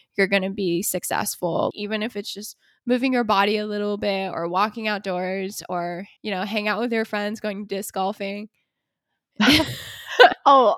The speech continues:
Speaker 2: also one of Steph's favorite pastimes. <laughs> That's not a ball.
Speaker 1: Yeah, but I was pretty bad at it. Come on, Tina.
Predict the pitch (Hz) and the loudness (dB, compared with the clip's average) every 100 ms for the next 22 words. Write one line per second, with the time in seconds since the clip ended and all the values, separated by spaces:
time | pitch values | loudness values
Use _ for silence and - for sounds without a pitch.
0 | - 330 381 294 220 226 208 - - - | 6 8 8 6 6 4 2 -2 -12 0
1 | 220 180 196 233 190 180 160 220 165 - | 4 4 2 0 2 0 0 -2 -2 -4
2 | - - 208 208 247 - _ _ - - | -4 -2 -4 -6 -14 -18 _ _ -6 -6
3 | - 277 392 - 466 220 190 151 151 180 | 6 10 10 10 10 10 6 4 6 4
4 | 302 _ _ _ - _ _ _ - 523 | 2 _ _ _ -20 _ _ _ -14 -14
5 | _ - - _ _ _ _ - 247 302 | _ -14 -14 _ _ _ _ -8 6 6
6 | 277 339 480 571 440 302 240 190 185 175 | 10 8 8 2 2 2 6 8 8 8
7 | 156 123 - 247 - - 311 | 0 -4 -2 -2 4 4 8